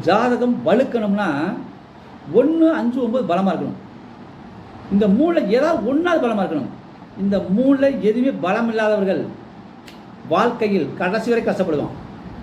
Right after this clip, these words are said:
அப்ப இந்த ஒண்ணு, அஞ்சு, ஒன்பதுக்குரிய திசைகள் நடந்தாலும், அந்த ஒண்ணு, அஞ்சு, ஒன்பதுக்குரியகள் இந்த ஆறு, எட்டு, பன்னெண்டுல போய் உட்கார்ந்துடக்கூடாது, அந்த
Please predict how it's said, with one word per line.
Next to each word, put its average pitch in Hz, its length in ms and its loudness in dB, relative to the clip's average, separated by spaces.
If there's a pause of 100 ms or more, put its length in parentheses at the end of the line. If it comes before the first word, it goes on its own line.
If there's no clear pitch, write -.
(1600)
அப்ப 226 160 0
இந்த 233 140 4
ஒண்ணு, 339 300 0
அஞ்சு, 311 320 -2
ஒன்பதுக்குரிய 294 520 -2
திசைகள் 226 380 -2 (340)
நடந்தாலும், 320 640 2 (1300)
அந்த 226 160 2
ஒண்ணு, 285 200 4
அஞ்சு, 311 320 2
ஒன்பதுக்குரியகள் 277 520 2 (300)
இந்த 208 200 -2
ஆறு, 247 360 0
எட்டு, 254 160 -2
பன்னெண்டுல 247 300 0
போய் 247 160 0
உட்கார்ந்துடக்கூடாது, 208 440 2 (3000)
அந்த 202 160 2